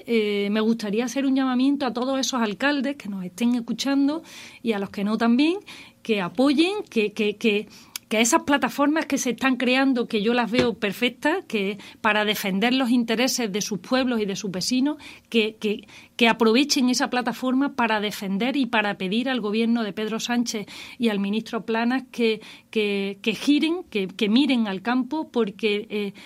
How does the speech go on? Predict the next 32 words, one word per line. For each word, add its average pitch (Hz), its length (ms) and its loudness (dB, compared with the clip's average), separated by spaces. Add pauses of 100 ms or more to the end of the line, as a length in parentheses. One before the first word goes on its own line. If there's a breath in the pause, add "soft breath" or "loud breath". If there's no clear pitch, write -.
(140 loud breath)
mirando 254 440 4
al 240 140 -2
campo 262 500 0
se - 260 -2
beneficia 214 540 -4
a 226 40 -4
los 208 100 -6
pueblos, 240 440 -6
se 220 160 -6
apoya 226 440 -4
a - 20 -6
los 196 140 -10
pueblos 254 400 -6 (580 loud breath)
y, 208 380 -2
y 214 120 -6
bueno, 226 220 -10 (300)
yo 202 240 -4
creo 202 200 -4
que, 208 460 -2 (320 loud breath)
que 214 100 -2
es 208 80 0
lógico 220 580 0
y 202 120 0
es 202 100 -2
razonable, 233 600 -2
no 226 140 2
estamos 226 380 -2
pidiendo, 220 640 0 (320 loud breath)
eh, 190 1080 -4
nada, 214 680 0
mm, 208 420 -4 (320)
extraordinario. 233 920 0